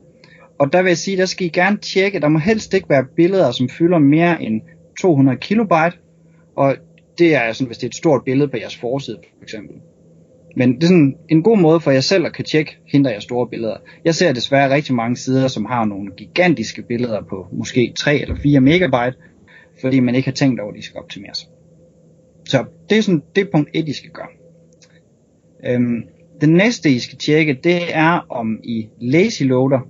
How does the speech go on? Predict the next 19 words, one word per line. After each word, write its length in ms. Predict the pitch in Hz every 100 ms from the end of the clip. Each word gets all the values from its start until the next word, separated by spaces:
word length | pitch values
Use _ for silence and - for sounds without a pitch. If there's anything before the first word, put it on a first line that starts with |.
| - -
billeder 320 | 156 170 127
og 260 | - 107
indhold 320 | 131 156 117 110
på 160 | -
jeres 160 | - -
side. 280 | - 101 110 - - - - - - - - - -
Og 60 | 139
lazy 280 | 165 180
loading, 340 | 143 139 135 123
det 100 | 139
betyder 380 | 139 160 135 113
i 40 |
praksis, 520 | - 135 - 110 -
at 140 | 110 -
hvis 140 | 107 -
det 120 | 110
er 40 |
opsat 340 | 135 - 117 131
rigtigt, 340 | 180 -